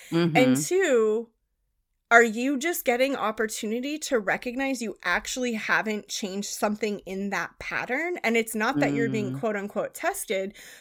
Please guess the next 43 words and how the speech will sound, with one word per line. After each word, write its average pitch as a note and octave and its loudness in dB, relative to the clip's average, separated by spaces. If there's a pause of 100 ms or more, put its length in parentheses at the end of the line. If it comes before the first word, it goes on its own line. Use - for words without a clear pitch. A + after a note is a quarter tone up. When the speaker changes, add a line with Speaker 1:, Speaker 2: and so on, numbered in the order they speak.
Speaker 2:
but B3 6
that A3+ 8
there A3 6
is G#3 0
still B3+ 6
energy A3+ 0
somewhere F#3+ -2
in F3+ -4
there, F3 -2
part A#3 2
of B3 6
a G#3 0
program, F3 -4
et - -14
cetera. A3+ 0 (460)
And C4 2
so C4+ 4
I've F4+ 6
been D4+ 0
working A#3+ -2
with F#3+ -6
clients, D4 -2
like, A3 0
when A#3+ 4
they B3+ 2
get A#3+ 2
into C4 -2
that A3 0
victim G#3+ -2 (160)
energy, A#3 -2
especially C4+ 0
in A#3+ 0
response G3 -6
to F#3 -8
this E3 -12
chaos, A3 -4 (640)
it B3+ 10
has C#4+ 0
been F#4 -4
a E4+ -2
lot B3+ -4
of, C4+ -2
like, A3+ -2